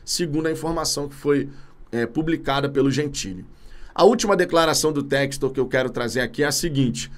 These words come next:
Estamos cercados de boas pessoas no departamento de futebol. E eles têm uma visão sobre o futebol brasileiro que eu não tenho. Eles veem isso há muitos anos.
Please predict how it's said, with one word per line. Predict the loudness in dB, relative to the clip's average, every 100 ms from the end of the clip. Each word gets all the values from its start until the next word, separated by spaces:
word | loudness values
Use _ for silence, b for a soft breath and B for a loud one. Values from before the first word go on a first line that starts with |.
| B B
Estamos | -12 -2 0 2
cercados | 2 2 2 4 4 4 0
de |
boas | 0 2 2 2
pessoas | 0 0 4 4 4
no | 2
departamento | 2 2 0 -2 -2 -4
de | -6
futebol. | -6 -4 -2 0 -2 -4 b b b 2
E |
eles | 2 2 0
têm | 0
uma | 2 2
visão | 2 2 2 2
sobre | 0 -2
o | -2
futebol | -6 -2 0
brasileiro | 2 2 2 0 0
que | 2 2
eu |
não | 2 -2
tenho. | 0 0 0 -6 -14 b b b
Eles | -4 -2
veem | 2 2 4
isso | 2 2
há | 4
muitos | 2 2 0 2
anos. | 4 2 0 -8 -14